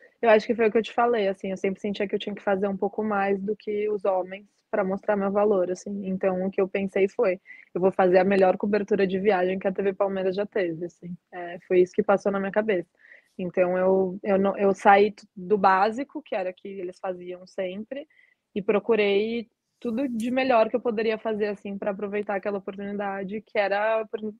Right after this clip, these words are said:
a oportunidade que eu tava tendo, assim. E isso, no caso, era eu, mulher, enfrentando essa dificuldade, mas eu acho que isso serve pra tudo, né, já que a gente tá pegando esses ganchos,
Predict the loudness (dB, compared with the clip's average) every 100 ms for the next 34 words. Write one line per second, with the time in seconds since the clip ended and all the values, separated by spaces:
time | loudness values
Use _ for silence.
0 | 0 2 4 2 0 -2 -2 -2 -2 -2
1 | -2 -2 -2 -4 -8 -10 -12 -20 -20 _
2 | -2 2 2 2 0 4 4 6 4 4
3 | 4 2 0 0 0 2 0 -2 _ _
4 | -10 -6 -4 -4 -4 -6 -6 -4 0 0
5 | -2 -2 -2 -2 -4 -6 -6 -6 -10 -6
6 | -4 -4 -6 -4 -4 -4 -8 -8 -10 -6
7 | -6 -6 -14 -6 -6 -6 -4 -2 0 0
8 | -4 -10 0 2 2 0 -2 -4